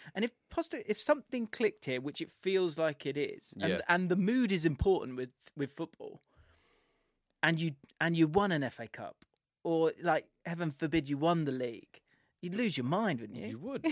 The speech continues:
Speaker 2: of
Speaker 1: <laughs>
Speaker 2: course. Uh, listen, that's, that's essentially what we've been dreaming of as Spurs fans, to get there regularly. But I think how it's done as well, and I think understanding what your club is at the end of the day is very important. And I think that's where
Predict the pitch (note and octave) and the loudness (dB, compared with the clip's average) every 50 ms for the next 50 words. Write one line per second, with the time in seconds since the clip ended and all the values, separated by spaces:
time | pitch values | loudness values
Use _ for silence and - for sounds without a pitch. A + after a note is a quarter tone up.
0 | G#3 F#3 - D4+ - E4+ - A3 B3 G#3 - - - G#2 G2 F2 - E2+ G#2 A#2+ | -2 -2 -6 -4 -4 -4 -2 -2 -4 -4 -4 -4 -4 -2 -2 -2 -4 -4 -2 -4
1 | E3 - - F2+ D#2 E2 - - A#2+ B2+ B2 - - - - C3 C3 - - - | -4 -4 -4 -8 -10 -10 -8 -2 -2 -2 -2 -2 -8 -4 -2 -2 -2 -2 -8 -10
2 | - A#2+ A2 - B2 A#2+ G#2 - - G#2 F2 E2+ F2+ G2+ - - G2+ G2+ F#2+ E2+ | -10 -10 -8 -6 -6 -6 -8 -8 -10 -10 -10 -8 -6 -8 -8 -6 -8 -10 -10 -8
3 | E2 F#2+ F2 E2+ D#2+ D2 C#2+ E2+ F2 F2+ G2 G2 F2 D#2 D2+ D2 D2+ D#2 D2 - | -8 -8 -8 -8 -8 -12 -10 -8 -6 -6 -6 -6 -6 -8 -10 -10 -8 -10 -10 -10
4 | - - - F#2 E2 D2+ - - D2+ D#2+ - - E2 - - - F#2 F2 E2 D#2+ | -12 -8 -6 -6 -6 -6 -6 -10 -10 -10 -12 -12 -8 -8 -6 -4 -4 -6 -4 -2
5 | F2+ G2+ G2 E2+ D#2+ D2 - - - _ _ _ - G3+ - - - _ _ _ | -2 -2 -2 -4 -10 -12 -14 -16 -20 _ _ _ -2 -2 -2 -2 -4 _ _ _
6 | _ _ - - - C3+ B2+ - - - - - A#2 B2 G#2+ F#2 - - - - | _ _ -12 -10 -8 -8 -8 -8 -10 -10 -6 -4 -2 -2 -2 -4 -6 -8 -12 -8
7 | - F2+ E2+ E2+ D#2+ E2 D#2 F2+ F2+ F#2 E2+ E2 E2 D#2+ E2+ - - G2+ - - | -6 -6 -6 -6 -10 -12 -10 -8 -6 -6 -6 -6 -8 -10 -10 -8 -10 -10 -10 -10
8 | _ - G#2 A2+ G#2 G2+ - - - G#2 G2+ G2 F#2+ F2+ D#2+ D2+ D2+ C#2+ D2 D#2 | _ -8 -8 -6 -6 -8 -10 -6 -6 -6 -4 -4 -6 -10 -10 -12 -14 -16 -12 -8
9 | F2 G2+ - - _ - E2+ F2 E2 D#2+ - - - - F#2+ F2 D2+ - - F#2 | -6 -6 -6 -8 _ -12 -10 -10 -10 -10 -12 -16 -10 -8 -8 -8 -8 -10 -10 -10
10 | F2+ D#2 D2+ - D#2+ - - E2 E2+ E2+ E2 D2+ D2 D2+ - F#2 E2 D#2+ D#2+ D#2 | -10 -10 -10 -14 -16 -14 -12 -12 -12 -10 -10 -12 -12 -10 -8 -8 -8 -8 -10 -14
11 | D#2 D2+ - - _ _ _ _ _ _ _ _ _ _ - D2+ G#2 G2+ F#2 F#2 | -16 -16 -18 -20 _ _ _ _ _ _ _ _ _ _ -6 -2 -2 -2 -2 -2
12 | F2 E2 - G#2+ - - - - - - F#2+ F#2+ F#2 - B2 G#2 C2+ C#2+ G2+ - | -6 -6 -6 -6 -6 -6 -10 -12 -12 -8 -6 -6 -6 -6 -8 -10 -4 -4 -4 -4
13 | - - - G2+ F#2+ F#2+ F#2 F2 F2 E2+ | -4 -8 -6 -4 -2 -2 -2 -2 -4 -6